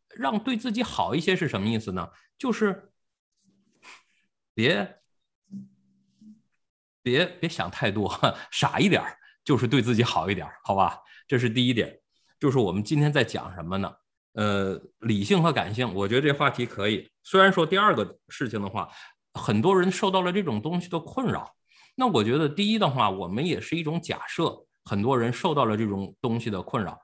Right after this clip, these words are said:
比如某些人，比如我受到了这个东西的困扰，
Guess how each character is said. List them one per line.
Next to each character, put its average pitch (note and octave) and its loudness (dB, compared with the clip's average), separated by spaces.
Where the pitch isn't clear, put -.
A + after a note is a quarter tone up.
比 A2+ -2
如 C#3+ 0
某 G2+ -2
些 E3+ 0
人， G#2 0
比 A2 -4
如 D3 0
我 F2+ -4
受 G3 0
到 E3+ 2
了 B2+ 0
这 B2+ 0
个 B2 0
东 B2 0
西 B2+ -2
的 A2+ 0
困 A2 -2
扰， D2 -6